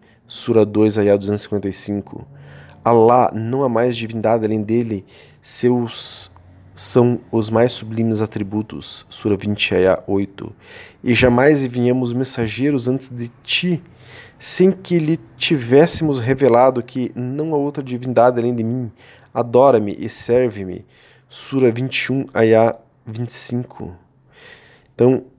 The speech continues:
através da crença e da certeza no significado dessa frase e nos submetendo a, a ela, alcançamos a fé, al-iman.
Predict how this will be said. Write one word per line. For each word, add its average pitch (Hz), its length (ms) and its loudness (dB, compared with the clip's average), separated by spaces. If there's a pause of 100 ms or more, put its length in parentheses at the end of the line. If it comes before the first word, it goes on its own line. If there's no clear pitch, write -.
(340)
através 117 640 2
da 117 100 0
crença 110 720 -4 (1080)
e - 40 2
da 107 140 2
certeza 107 960 0 (460)
no 107 100 -6
significado 107 640 0
dessa 98 240 -4
frase 104 640 0 (320)
e 110 80 -8
nos 110 320 -6
submetendo 110 680 -2
a, 92 80 4 (260)
a 101 140 2
ela, 104 420 0 (340)
alcançamos 113 800 -4
a 113 80 0
fé, 110 460 0 (580)
al-iman. 104 840 -4